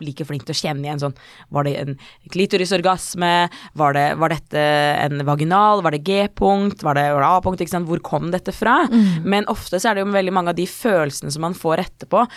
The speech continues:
Speaker 1: det kan være med på å fortelle litt sånn, ok, men hva slags type orgasme er det egentlig jeg har hatt,
Speaker 2: Mm.
Speaker 1: ikke sant, nå?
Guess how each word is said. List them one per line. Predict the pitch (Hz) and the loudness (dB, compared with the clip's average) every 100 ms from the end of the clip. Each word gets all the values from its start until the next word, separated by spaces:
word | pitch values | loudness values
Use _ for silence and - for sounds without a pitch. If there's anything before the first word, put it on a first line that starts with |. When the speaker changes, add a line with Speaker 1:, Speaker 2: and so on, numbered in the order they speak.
| - - | -10 -2
Speaker 1:
det | 175 | 0
kan | 392 | 2
være | 427 185 | 2 2
med | 170 | 0
på | 180 | -2
å | |
fortelle | 214 - 156 165 | -2 -2 0 0
litt | 165 160 | -2 -4
sånn, | 220 370 | -6 -4
ok, | 320 | 0
men | 302 202 | 0 2
hva | 160 | 0
slags | 156 208 - | 0 -4 -4
type | 208 170 160 | -6 -2 -2
orgasme | 160 147 - 175 175 - - - - | -2 -6 -2 -2 -4 -12 -20 -12 -2
er | 151 139 147 | 0 2 0
det | - 147 | -4 -4
egentlig | 135 131 143 135 160 | -4 -4 -4 -2 -2
jeg | 160 - 214 | -2 0 2
har | |
hatt, | 185 147 - | 2 0 -4
Speaker 2:
Mm. | 143 | -2
Speaker 1:
ikke | 156 | 0
sant, | 151 151 | -2 -2
nå? | 143 143 | -2 -2